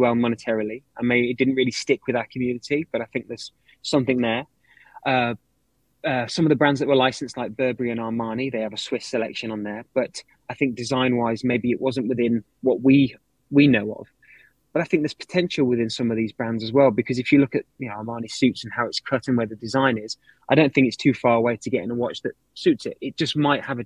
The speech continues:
disconnect right now in terms of how that type of designer would look at a watch.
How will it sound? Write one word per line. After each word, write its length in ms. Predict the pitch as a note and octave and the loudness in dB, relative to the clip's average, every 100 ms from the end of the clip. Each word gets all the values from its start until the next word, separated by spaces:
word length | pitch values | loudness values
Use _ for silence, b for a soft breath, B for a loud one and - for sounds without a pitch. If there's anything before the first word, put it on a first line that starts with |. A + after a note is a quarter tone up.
| - | -6
disconnect 600 | C3 - B2+ A#2+ - - _ b b b - | -8 -6 -6 -6 -12 -20 _ b b b -8
right 260 | B2 B2 G#2+ | -2 0 0
now 300 | B2 G#2+ G#2+ | -4 -4 -6
in 100 | G#2+ | -6
terms 280 | B2 A#2 | -4 -2
of 80 | A2+ | -4
how 240 | - B2 A2+ | -2 -2 -2
that 300 | C3+ C#3 - | -2 -2 -4
type 240 | B2+ A#2 | -8 -6
of 60 | A#2 | -6
designer 360 | A2+ A#2 A2+ | -4 -4 -4
would 140 | G#2 A2+ | -4 -6
look 160 | A2 | -6
at 40 | A#2 | -4
a 40 | |
watch. 420 | B2+ B2+ - - | -2 -4 -6 -18